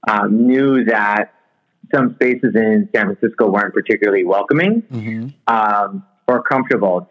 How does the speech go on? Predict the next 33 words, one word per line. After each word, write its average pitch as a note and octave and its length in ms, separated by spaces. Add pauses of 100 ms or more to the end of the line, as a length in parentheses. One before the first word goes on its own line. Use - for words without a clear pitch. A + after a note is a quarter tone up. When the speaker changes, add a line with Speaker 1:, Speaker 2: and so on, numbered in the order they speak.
Speaker 1:
to G#2 480
people G#2 220
of F#2 120
color. - 260 (580)
Speaker 2:
Right. G#2 280 (160)
Speaker 1:
So B2 420 (140)
we B2+ 200
knew B2+ 460
that A2 440
in G#2+ 100
our B2 340
space G2+ 300 (640)
that, G2 600 (200)
uh, G2 360 (180)
it A2+ 280
certainly A2 260
would G2+ 220
be, G2 560
uh, G2 380 (420)
a - 140
sense A2+ 180
of F2+ 80
welcome G2+ 380
for G2 160
everybody, D3 380
and D3 100
I'm B2 100
glad A#2 200
that A2+ 120
we G#2+ 120
have G2 120
achieved F#2+ 380
that. E2 280